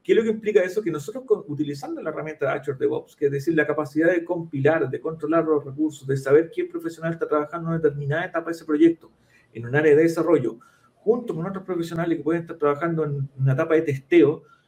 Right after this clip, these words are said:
poder automatizar el proceso de traspasar todos esos datos,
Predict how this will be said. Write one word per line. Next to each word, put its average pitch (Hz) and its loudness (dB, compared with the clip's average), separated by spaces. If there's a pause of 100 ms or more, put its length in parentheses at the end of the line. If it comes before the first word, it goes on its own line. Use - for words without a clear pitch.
(200)
poder 147 8
automatizar 196 -2
el 196 -6
proceso 175 -8
de 139 4
traspasar 151 -12
todos 349 -4
esos - -10
datos, - -8